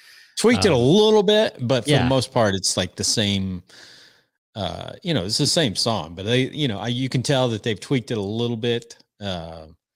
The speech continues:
Speaker 1: but it's great. And then obviously that you know, when the first, uh, uh, you know, they kinda lead into the, uh, Kenny Loggins, uh, you know,
Speaker 2: Mm-hmm.
Speaker 1: Danger Zone,
Speaker 2: Yeah.
Speaker 1: which is,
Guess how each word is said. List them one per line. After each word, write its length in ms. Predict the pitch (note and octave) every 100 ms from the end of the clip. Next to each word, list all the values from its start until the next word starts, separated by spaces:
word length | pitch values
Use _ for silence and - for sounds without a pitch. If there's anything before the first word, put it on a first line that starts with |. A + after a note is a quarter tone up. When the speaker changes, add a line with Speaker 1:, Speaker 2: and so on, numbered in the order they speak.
| _ _ _ _ _
Speaker 1:
but 180 | F#2 F#2+
it's 160 | F#2 -
great. 400 | F#2+ D#2+ - - _ _ _ -
And 120 | G#2+
then 320 | B2 B2 A#2+
obviously 520 | A2 A#2+ B2+ - C3+ G#2+
that 460 | G2+ C3 A#2 A2+ - _ _ _ _
you 100 | A#2+
know, 160 | G#2+
when 200 | G2+ G#2+
the 120 | G2 F#2+
first, 460 | - C3+ A2+ -
uh, 380 | A#2 F#2+ F2 E2+ D#2 _ _ _ _ _ _ -
uh, 200 | F#2 F2
you 100 | A#2+
know, 120 | G2+ G2
they 100 | G2
kinda 220 | B2+ G#2+
lead 280 | G2 A2 G#2
into 340 | G2+ G2 -
the, 240 | F#2+ F2+ E2+
uh, 80 | E2
Kenny 260 | A#2 G#2
Loggins, 720 | F#2+ F#2+ F#2+ F#2+ F2 - - _
uh, 340 | F#2+ E2 D#2+ D#2+ _ _ _ _
you 80 | -
know, 40 |
Speaker 2:
Mm-hmm. 60 | G2+
Speaker 1:
Danger 280 | G#2 G2+ F2
Zone, 360 | F#2 F2+ F2 E2+ - - -
Speaker 2:
Yeah. 200 | - G2+
Speaker 1:
which 140 | - -
is, 380 | F2+ - -